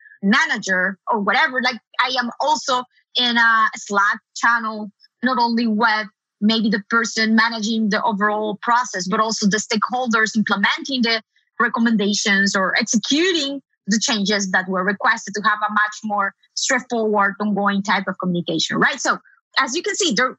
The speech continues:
there can be, or there might be a mix, but what is important is to agree early on, on something that works well for both sides, and the client feels very comfortable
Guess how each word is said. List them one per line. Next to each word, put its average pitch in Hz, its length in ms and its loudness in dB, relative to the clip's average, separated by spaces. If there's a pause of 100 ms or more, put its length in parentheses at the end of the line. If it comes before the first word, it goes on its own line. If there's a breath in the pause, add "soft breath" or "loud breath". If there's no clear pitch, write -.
(100)
there 233 120 -4
can 302 160 0
be, 277 160 0
or 226 120 0
there 233 120 2
might 226 200 0
be 240 120 -2
a 208 100 0
mix, - 480 -6 (100)
but 247 280 0
what 240 180 0
is 254 160 -4
important 254 340 2
is - 120 -2
to 285 160 0
agree 302 580 -2 (480)
early 277 280 0
on, 226 460 2
on 240 100 2
something 220 500 -2
that 190 240 2 (220)
works 269 400 0
well 233 300 0 (240)
for 220 180 2
both 196 320 0
sides, 233 540 -2 (120)
and 240 100 0
the 262 60 -2
client 285 400 -2
feels 269 380 -4
very 233 240 2
comfortable 208 640 -4